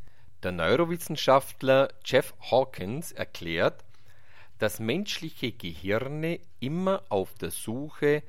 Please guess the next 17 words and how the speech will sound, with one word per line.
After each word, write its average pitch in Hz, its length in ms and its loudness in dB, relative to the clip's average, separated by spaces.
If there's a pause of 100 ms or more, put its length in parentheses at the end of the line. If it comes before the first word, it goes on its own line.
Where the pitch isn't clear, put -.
(320)
nach - 100 -4
hierarchischen 107 920 -2
Mustern 117 540 -2
in 127 180 -6
der 135 120 0
Natur 92 400 -2
suchen 80 560 -8 (360)
und 113 200 -6
diese - 340 -4
abbilden. - 600 -6 (960)
Demnach 151 640 2
dürften - 640 -2
Texte - 580 -2
nicht 135 400 -6
netzwerkähnlich 90 1200 -4
aufgebaut 87 720 0
werden. 92 340 -2